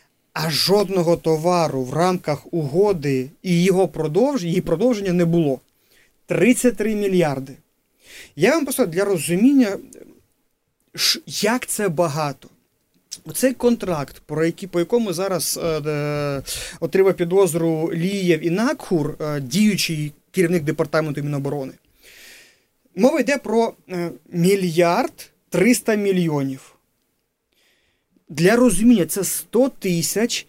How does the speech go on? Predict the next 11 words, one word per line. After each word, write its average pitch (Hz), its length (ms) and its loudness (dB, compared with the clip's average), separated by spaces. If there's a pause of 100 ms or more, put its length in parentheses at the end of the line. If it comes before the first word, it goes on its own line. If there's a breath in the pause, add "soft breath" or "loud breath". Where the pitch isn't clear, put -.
(120)
мінометних 185 840 0
пострілів, 175 840 -2
які 160 260 -4
не 185 80 2
отримала 190 540 0
армія. 143 440 -2 (760 loud breath)
Я... 254 280 2 (1300)
Вибачте, 190 500 -2
мій, 175 220 -2 (120)
мій 180 140 0
цинізм, 190 640 4